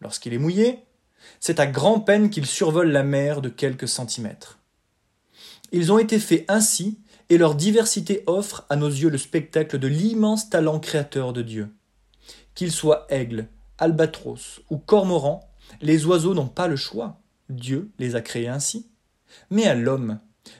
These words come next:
qu'il soit lourdeau ou raffiné, leste ou empoté, Dieu offre un choix. Sa parole nous interpelle. « Désires-tu, nous dit-elle, galérer de tes propres ailes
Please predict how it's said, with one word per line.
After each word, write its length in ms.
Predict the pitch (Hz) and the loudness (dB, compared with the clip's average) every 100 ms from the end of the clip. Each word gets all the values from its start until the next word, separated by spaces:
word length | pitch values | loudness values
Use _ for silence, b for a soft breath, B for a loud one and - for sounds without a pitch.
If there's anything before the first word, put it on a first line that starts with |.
| B | B
qu'il 180 | 214 208 | 0 0
soit 240 | - 208 | 4 4
lourdeau 580 | 175 170 214 160 117 107 _ _ | 6 2 2 0 -2 -6 _ _
ou 100 | 160 | -6
raffiné, 600 | 135 139 180 - 147 110 - _ _ _ _ | -2 0 -2 -2 -2 -4 -8 _ _ _ _
leste 520 | 127 143 - - - _ - | 0 0 0 -12 -20 _ -12
ou 140 | 156 | -8
empoté, 560 | 170 185 180 170 151 165 _ _ _ _ | -6 -4 -6 -6 -10 -10 _ _ _ _
Dieu 300 | 139 156 160 | 0 0 0
offre 340 | 147 147 - _ | -2 -2 -6 _
un 100 | 127 | -8
choix. 380 | - - 110 _ _ _ _ _ B B B | -8 -8 -12 _ _ _ _ _ B B B
Sa 180 | - 175 | -2 -2
parole 440 | 170 190 160 170 | 2 2 4 2
nous 180 | 160 143 | 2 2
interpelle. « 640 | 147 135 123 - 123 110 110 _ _ _ _ _ _ - | 0 -2 -8 -8 -8 -8 -12 _ _ _ _ _ _ -4
Désires-tu, 800 | 151 185 190 - - 190 165 - _ _ _ - | 0 2 0 -4 -10 -8 -8 -10 _ _ _ -14
nous 100 | 113 | -10
dit-elle, 480 | 113 107 107 107 - _ B B 135 | -10 -6 -6 -6 -10 _ B B -8
galérer 420 | 143 185 190 185 | 4 4 4 2
de 80 | 175 | 0
tes 140 | 160 156 | 2 -2
propres 560 | - 190 190 160 143 | 2 0 2 0 2
ailes 280 | 190 247 127 | 2 2 -2